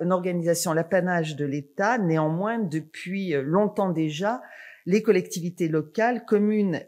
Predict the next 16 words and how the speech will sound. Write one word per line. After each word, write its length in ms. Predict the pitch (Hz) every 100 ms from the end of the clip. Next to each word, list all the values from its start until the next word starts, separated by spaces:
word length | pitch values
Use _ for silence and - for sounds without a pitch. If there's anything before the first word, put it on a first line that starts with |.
| _
et 320 | 214 214 - -
intercommunalités 1300 | 170 165 170 156 - 151 147 143 147 147 226 247 254 - - -
ont 180 | - 180
fait, 500 | 175 - 208 185 147
euh, 140 | 135 - - -
irruption 720 | 175 180 185 180 - 233 226
dans 180 | 160 156
ce 220 | 156 156
champ 440 | 143 - 208 254 - - - _
pour 200 | - 175
répondre 800 | 156 233 226 220 202 180 147 135 - -
à 80 | 175
des 160 | 160
situations 840 | 175 - 175 180 170 - 175 160 147
locales 720 | 147 143 - 170 214 247 - - _
ou 400 | 214 240 - -